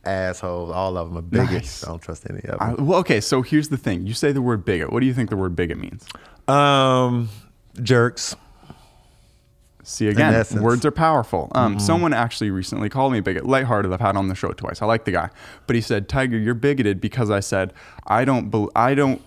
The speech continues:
Speaker 1: <laughs>
Speaker 2: I wouldn't go to, um, an obese person with a pot belly as a nutritionist because," um, it goes back to the Kanye quote, "My favorite person." He says, "I don't take advice from anyone less successful than me."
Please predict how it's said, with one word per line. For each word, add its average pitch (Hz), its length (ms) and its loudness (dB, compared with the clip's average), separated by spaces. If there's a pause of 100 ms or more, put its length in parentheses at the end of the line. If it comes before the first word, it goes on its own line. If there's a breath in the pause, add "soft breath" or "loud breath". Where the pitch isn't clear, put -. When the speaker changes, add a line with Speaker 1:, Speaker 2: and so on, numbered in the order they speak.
(260 loud breath)
Speaker 1:
<laughs> - 320 -12
Speaker 2:
I 135 200 4
wouldn't 147 400 2
go 117 220 2
to, 110 580 -2
um, - 380 -8 (180)
an 123 140 0
obese 117 340 0
person 110 300 -2
with 101 80 -4
a 107 40 -4
pot 107 260 0
belly 95 220 0
as 90 160 -2
a 101 40 -4
nutritionist 92 640 -6
because," 90 420 -6 (460 soft breath)
um, 98 260 -2
it 98 40 0
goes 104 180 0
back 92 180 -2
to - 80 -16
the - 60 -8
Kanye 117 340 0
quote, - 160 -8
"My - 120 -8
favorite 98 240 -4
person." 110 280 -4
He 95 80 -2
says, 95 420 -2
"I 117 60 2
don't 117 160 0
take 117 180 -2
advice 104 560 -2
from 104 140 -2
anyone 95 240 0
less 90 160 -4
successful - 500 -10
than - 60 -10
me." - 140 -14